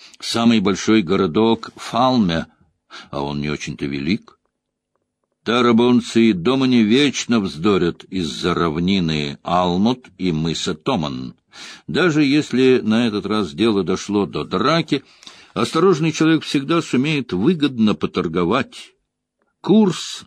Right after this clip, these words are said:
на запад, Ярин". Когда Ярин ушёл наверх,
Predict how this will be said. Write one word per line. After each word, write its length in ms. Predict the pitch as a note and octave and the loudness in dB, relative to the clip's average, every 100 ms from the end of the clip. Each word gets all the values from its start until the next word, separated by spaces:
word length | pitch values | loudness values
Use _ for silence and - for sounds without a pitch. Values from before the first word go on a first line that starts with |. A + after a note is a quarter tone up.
| _ | _
на 320 | - D#2+ G2+ C3+ | -6 -4 -2 -4
запад, 1000 | A2+ - B1 A1+ - - A#1+ _ - - _ | -8 -8 -6 -8 -10 -10 -10 _ -20 -20 _
Ярин". 580 | - - A#1+ A#1+ A1+ - - _ _ _ _ _ _ - - _ | -18 -14 -12 -12 -12 -16 -20 _ _ _ _ _ _ -20 -20 _
Когда 280 | F#2+ F#2 G#2+ | -4 0 2
Ярин 360 | G#2+ G#2+ G2+ | 4 4 2
ушёл 400 | G2 - G2+ F#2+ | -2 0 2 2
наверх, 520 | F2 F2+ B2+ - - | 0 -2 -2 -4 -14